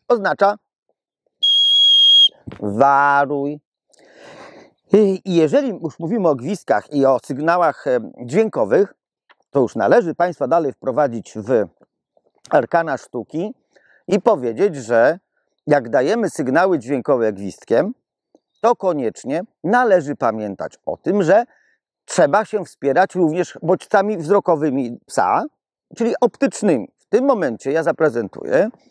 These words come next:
że jeżeli dajecie państwu psu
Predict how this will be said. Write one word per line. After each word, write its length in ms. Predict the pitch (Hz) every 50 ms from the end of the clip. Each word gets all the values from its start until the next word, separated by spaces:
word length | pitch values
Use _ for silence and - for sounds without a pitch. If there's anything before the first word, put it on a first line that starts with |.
| _ _ _ _ _ _ _ _ -
że 260 | 127 123 151 139 117 -
jeżeli 440 | 131 139 127 151 220 226 214 185
dajecie 420 | 156 165 160 160 175 185 - 170 -
państwu 500 | - 175 175 156 - - - 131 123 - _ _ _ _ _ _ _ -
psu 360 | - - - 190 165 131 -